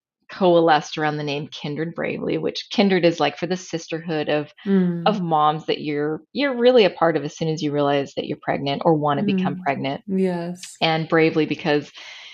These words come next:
Speaker 1: it's hard and it goes on for years and <laughs> years and the sleep
Speaker 2: <laughs>
Speaker 1: deprivation and, uh, it's not like
Speaker 2: Mm.
Speaker 1: the bravery of the movies,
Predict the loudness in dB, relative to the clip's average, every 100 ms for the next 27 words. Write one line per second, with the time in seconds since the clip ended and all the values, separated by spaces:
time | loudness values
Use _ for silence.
0 | -20 _ -2 -2 0 4 4 4 0 -4
1 | -4 -2 2 2 2 0 -2 -6 -2 0
2 | 2 2 0 -2 -2 0 6 6 8 6
3 | 4 2 2 4 2 4 2 2 2 2
4 | 2 4 6 6 4 4 4 4 2 0
5 | -4 -8 -16 -20 -18 -20 -20 -20 -20 _
6 | _ _ _ -4 -4 -2 -2 0 2 2
7 | 0 -2 -2 4 4 4 2 2 0 -4
8 | 2 4 4 2 0 -2